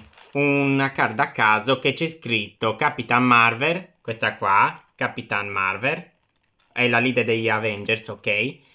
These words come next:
E Thanos. E qua c'è scritto un confronto epico tra giustizia e tirannia. Capitan Marvel, dotata di poteri cosmici,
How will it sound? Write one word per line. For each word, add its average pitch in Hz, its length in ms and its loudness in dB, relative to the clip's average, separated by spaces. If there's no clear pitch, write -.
E 165 220 -2
Thanos. 107 680 0
E - 140 0
qua 202 160 4
c'è - 140 -2
scritto 104 720 -2
un 147 680 6
confronto 113 1500 2
epico 151 580 4
tra 117 200 2
giustizia 196 680 2
e - 360 -2
tirannia. 110 760 4
Capitan 127 520 2
Marvel, 160 380 4
dotata 131 400 4
di 107 120 0
poteri 131 440 4
cosmici, 170 720 2